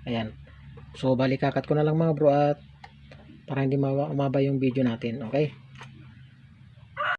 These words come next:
Okay, mga bro, bali, naikabit na natin yung solar light natin. Ayan, oh. Bali, nagcha-charge na siya, oh. Ayan. So, bali, ang ginawa ko muna ay nilagyan ko muna ng connector na dalawang wire. Dahil pa-,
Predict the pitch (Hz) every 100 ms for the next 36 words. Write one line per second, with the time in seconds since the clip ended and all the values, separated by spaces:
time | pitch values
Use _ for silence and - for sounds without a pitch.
0 | _ - - - - - - - - -
1 | - - 151 139 180 175 170 180 160 165
2 | 165 160 160 156 151 156 156 156 156 151
3 | 151 151 156 147 - 147 143 147 147 147
4 | 147 143 135 139 151 139 151 151 143 147
5 | 165 160 170 170 156 160 156 147 151 -
6 | - - - 127 135 131 - - - -
7 | - - - 160 139 143 143 147 151 156
8 | 165 160 165 165 175 170 160 175 180 156
9 | 151 160 160 165 156 156 156 160 156 160
10 | 156 156 160 156 - 151 147 147 143 139
11 | 143 139 139 131 127 - - - - -
12 | - - 139 135 135 139 143